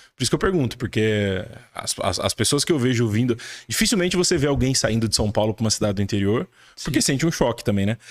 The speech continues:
Speaker 1: E antes de vir pra cá, tu morou numa cidade do lado aqui, que ainda é menor ainda, né?
Speaker 2: Sim.
Speaker 1: É mais interior do que aqui.
Speaker 2: O Arroio, a praia,
Speaker 1: O
Speaker 2: né?
Speaker 1: Arroio, é. Então, é,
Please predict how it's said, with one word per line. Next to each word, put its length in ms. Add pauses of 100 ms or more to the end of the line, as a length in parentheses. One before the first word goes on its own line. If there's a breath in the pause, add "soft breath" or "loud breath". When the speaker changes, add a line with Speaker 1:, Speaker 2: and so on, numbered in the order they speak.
(120 loud breath)
Speaker 1:
E 240
antes 280
de 40
vir 140
pra 140
cá, 120
tu 100
morou 200
numa 140
cidade 260
do 60
lado 260
aqui, 160
que 140
ainda 160
é 20
menor 280
ainda, 280
né? 80
Speaker 2:
Sim. 220
Speaker 1:
É 80
mais 400
interior 500
do 100
que 120
aqui. 300 (180)
Speaker 2:
O 100
Arroio, 300
a 40
praia, 280
Speaker 1:
O 20
Speaker 2:
né? 100
Speaker 1:
Arroio, 380
é. 240
Então, 420
é, 160